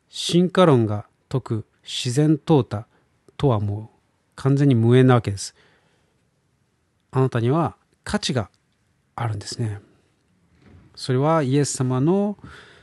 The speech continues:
イエス様がですね、その命と引き換えにですね、えー、私たちのために、えー、イエス様の血の代価が支払われたほど、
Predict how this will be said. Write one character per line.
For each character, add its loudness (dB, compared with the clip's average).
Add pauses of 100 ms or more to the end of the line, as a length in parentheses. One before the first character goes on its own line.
(360)
イ -4
エ 0
ス -4
様 2
が -4
で -8
す -2
ね、 2
そ 0
の 2
命 0
と -10 (1120)
引 -8
き -16
換 0
え 2
に 0
で -6
す -14
ね、 -10 (1160)
え -8
ー、 -8
私 -6
た -8
ち -14
の -8
た -6
め 0
に、 -8 (520)
え -8
ー、 -8
イ -4
エ -2
ス -10
様 0
の -4 (800)
血 -4
の 2
代 0
価 -4
が -4
支 -4
払 0
わ 2
れ -4
た -8
ほ -6
ど、 -4